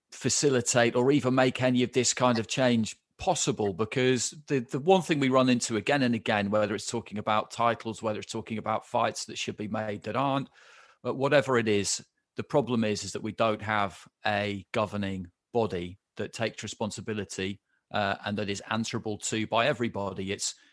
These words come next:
it's commissions all over the place. It's governing bodies here, there, and everywhere. It's sanctioning bodies. It's this T V, that T V, that promoter, this promoter.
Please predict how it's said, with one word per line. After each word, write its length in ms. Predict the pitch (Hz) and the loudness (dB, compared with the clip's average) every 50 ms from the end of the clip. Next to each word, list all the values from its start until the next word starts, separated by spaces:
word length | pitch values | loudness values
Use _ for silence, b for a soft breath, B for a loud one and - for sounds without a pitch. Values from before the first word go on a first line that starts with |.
| b b | b b
it's 120 | - - - | -10 -8 -6
commissions 640 | - 123 123 127 117 - - 113 104 98 98 92 | -4 -2 -2 -2 -2 -2 -4 -4 -4 -4 -4 -2
all 160 | 104 104 104 104 | -2 2 2 2
over 180 | 101 101 90 | 2 2 0
the 100 | 92 98 | -4 -6
place. 400 | - - 107 101 98 92 - - | -2 2 2 2 2 2 -2 -4
It's 200 | 101 - - - | -4 -4 -4 -4
governing 360 | - - 107 95 104 104 104 | 0 0 0 2 0 -4 -2
bodies 440 | 95 107 107 104 98 101 95 90 - | 0 0 0 0 0 -2 -2 -2 0
here, 160 | - 107 104 | 0 0 2
there, 200 | 101 107 98 98 | 2 2 2 2
and 100 | 101 104 | 2 0
everywhere. 440 | 101 98 95 98 98 98 101 101 98 95 101 | 0 -2 0 0 0 2 4 2 2 2 0
It's 140 | 107 - - | -2 0 2
sanctioning 420 | - 107 107 - - 107 104 101 | 2 2 2 2 0 -2 -2 0
bodies. 440 | 87 107 104 95 98 95 90 - - | 0 0 2 2 2 0 0 0 0
It's 240 | 98 - - - - B B B B B B B B B B B B | 0 0 -2 -4 -6 B B B B B B B B B B B B
this 180 | - 110 104 - | 0 0 0 0
T 240 | - - 113 107 107 | 2 2 2 2 4
V, 200 | 95 107 107 104 | 4 2 2 4
that 240 | 98 110 110 - - | 4 4 4 4 0
T 220 | - 107 101 98 | 0 0 0 0
V, 240 | 92 95 104 98 104 | 2 2 2 2 4
that 240 | 95 113 98 - - | 4 2 2 2 -2
promoter, 400 | - 104 104 104 101 - - 98 | -2 2 2 2 2 0 0 0
this 180 | 110 107 - | 2 2 0
promoter. 640 | - - 110 98 98 98 92 - - - 95 87 | 0 0 2 2 4 2 2 0 2 2 2 2